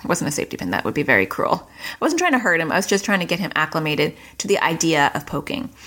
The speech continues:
And so I did it very lightly. And then eventually he would look bored and he'd say, "How much longer do we have to do this?" And then that's when I know he would be done.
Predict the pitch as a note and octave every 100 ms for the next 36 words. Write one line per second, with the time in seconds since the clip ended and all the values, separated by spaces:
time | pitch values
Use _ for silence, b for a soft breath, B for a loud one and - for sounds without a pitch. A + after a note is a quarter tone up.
0 | B B F#3+ A#3 C4+ D#4 C4+ G3+ E3 E3
1 | - A3 C#4 C#4 B B - G#3 G3 F#3
2 | F3+ F3+ F3+ B B B F#3 F3+ F#3 F3+
3 | D3+ - - G#3+ A#3 B3 G3 E3 - D3
4 | D#3+ D#3 - D#3 D3+ C#3+ - - A3 G#3+
5 | G#3+ G3+ F#3+ G3 - A#3 A3 G#3+ G#3+ G#3+
6 | G#3+ G#3 G3 G3 F4+ C#3+ -